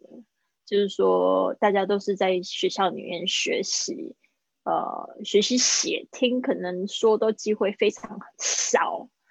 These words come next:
对啊，然后回到家里打开电视，这个西班牙的那个电视频道很好玩，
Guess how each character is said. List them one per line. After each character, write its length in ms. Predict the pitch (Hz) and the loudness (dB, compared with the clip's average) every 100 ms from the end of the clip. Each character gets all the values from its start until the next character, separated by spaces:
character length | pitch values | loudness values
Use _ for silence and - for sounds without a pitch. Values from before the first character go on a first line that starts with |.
| - _ - | -20 _ 0
对 120 | 202 | 4
啊， 200 | 190 175 | 4 4
然 140 | 180 190 | 0 2
后 280 | 214 190 185 | 4 6 4
回 160 | 196 | 4
到 180 | 226 208 | 6 4
家 240 | 202 196 | 6 4
里 160 | 196 190 | 4 2
打 160 | - - | 0 0
开 160 | 208 | 0
电 280 | 202 214 185 | 4 4 4
视， 420 | - - - - - _ _ _ | -4 -8 -8 -10 -16 _ _ _
这 140 | - 214 | 0 2
个 80 | |
西 180 | 202 - | 2 2
班 180 | 208 202 | 2 2
牙 220 | 190 - | 2 -2
的 280 | 247 185 175 | 0 0 0
那 140 | 196 190 | -2 -2
个 360 | - 180 160 - | -2 0 0 2
电 160 | 202 | 2
视 100 | - | 2
频 220 | 196 196 190 | -4 -4 -4
道 100 | 196 | -4
很 180 | 202 185 | -4 -2
好 120 | - | -2
玩， 280 | - - | -2 -8